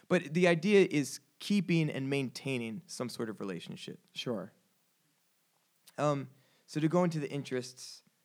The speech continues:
Speaker 1: music, live music, going to concerts, recorded music, so the production and listening to that. Pro wrestling. I really like event production, which is part of what made me excited, you know, being in bands, because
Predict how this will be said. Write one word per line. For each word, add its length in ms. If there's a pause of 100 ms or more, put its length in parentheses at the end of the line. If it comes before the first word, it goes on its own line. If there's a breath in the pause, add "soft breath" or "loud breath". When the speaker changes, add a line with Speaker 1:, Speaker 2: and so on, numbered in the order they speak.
(300)
Speaker 1:
music, 500 (240)
live 320
music, 500
going 240
to 60
concerts, 560
recorded 500
music, 440
so 120
the 60
production 580
and 140
listening 340
to 160
that. 320 (680 soft breath)
Pro 180
wrestling. 640 (580 soft breath)
I 60
really 240
like 240
event 320
production, 800
which 240
is 100
part 240
of 240
what 160 (220)
made 200
me 120
excited, 560
you 100
know, 140
being 320
in 100
bands, 560
because 500